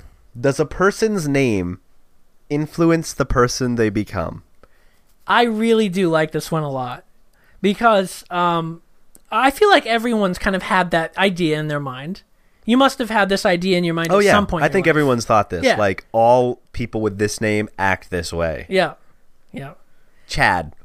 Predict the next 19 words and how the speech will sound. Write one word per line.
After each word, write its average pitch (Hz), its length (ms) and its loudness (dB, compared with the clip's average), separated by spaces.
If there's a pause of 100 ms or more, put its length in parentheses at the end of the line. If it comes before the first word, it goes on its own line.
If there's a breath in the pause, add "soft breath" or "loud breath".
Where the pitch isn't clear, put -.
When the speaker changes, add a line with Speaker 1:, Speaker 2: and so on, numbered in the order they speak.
(120)
Speaker 1:
is 131 160 -6
the 117 80 0
perfect 127 400 -2
example, 98 520 -4
and 113 180 -6
you 127 120 2
Speaker 2:
It - 40 4
Speaker 1:
mentioned 151 340 0
Speaker 2:
is. 95 40 -6
Speaker 1:
it 98 360 -4
before 107 260 -4
we 98 100 0
started. 90 380 -2 (320 loud breath)
Think 170 260 -2
of 196 80 -2
the 185 80 -2
Chads 117 420 0
you 101 140 -2
know. 90 280 -6